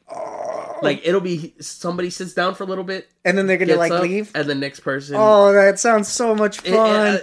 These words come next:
Speaker 2: it, we'll, we'll figure it out. We'll figure that
Speaker 1: Dude,
Speaker 2: one out. That'll be great.
Speaker 1: if we can figure it out by
Speaker 2: <laughs> Yeah.
Speaker 1: twenty-five.
Speaker 2: Yeah, I'll be fine with that.
Speaker 1: Twenty-five.
Speaker 2: It, it, tell me it wouldn't be fun.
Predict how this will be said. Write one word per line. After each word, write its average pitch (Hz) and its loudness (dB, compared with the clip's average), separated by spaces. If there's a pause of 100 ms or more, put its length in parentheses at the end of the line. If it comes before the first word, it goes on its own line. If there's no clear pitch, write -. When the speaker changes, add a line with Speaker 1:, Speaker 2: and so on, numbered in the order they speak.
Speaker 2:
it, 214 0
we'll, 220 4
we'll 226 6
figure 226 2
it 190 -2
out. 147 -4
We'll 160 -6
figure 180 -6
that - -4
Speaker 1:
Dude, 262 4
Speaker 2:
one 107 -8
out. - -14
That'll 160 -2
be 151 -4
great. 95 -10
Speaker 1:
if 196 4
we 240 -4
can 208 0
figure 269 0
it 262 2
out 262 0
by 240 -2
Speaker 2:
<laughs> - -
Yeah. 226 0
Speaker 1:
twenty-five. 269 0 (840)
Speaker 2:
Yeah, 147 -6
I'll 160 -2
be 170 -6
fine 160 -2
with 135 -6
that. 139 -4
Speaker 1:
Twenty-five. 269 0
Speaker 2:
It, - -12
it, 170 -6
tell 190 -6
me 196 0
it 196 2
wouldn't 165 -2
be 135 -4
fun. - -12